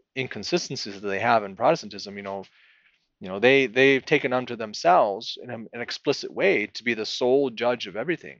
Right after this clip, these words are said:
the soul of every-, they are the sole interpreter of everything. So,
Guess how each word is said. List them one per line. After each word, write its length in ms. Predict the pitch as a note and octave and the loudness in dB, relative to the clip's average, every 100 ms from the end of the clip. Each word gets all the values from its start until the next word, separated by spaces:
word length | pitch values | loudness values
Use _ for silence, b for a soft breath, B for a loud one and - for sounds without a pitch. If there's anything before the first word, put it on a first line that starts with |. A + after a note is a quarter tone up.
| F#2 | _
the 80 | F2+ | -12
soul 460 | - B2+ A#2+ A#2 G#2 | -4 2 4 4 2
of 80 | |
every-, 220 | A#2 D3 G2 | 0 -2 -2
they 140 | A#2 | -2
are 140 | A#2 A2+ | -2 -2
the 140 | G#2 | -6
sole 320 | - B2 A#2+ | -4 -2 -2
interpreter 340 | A#2 B2+ A2+ G#2+ | -4 -8 -8 -6
of 40 | |
everything. 280 | C3 A#2+ G#2+ | -6 -8 -10
So, 380 | - G#2+ G2+ | -6 -2 -4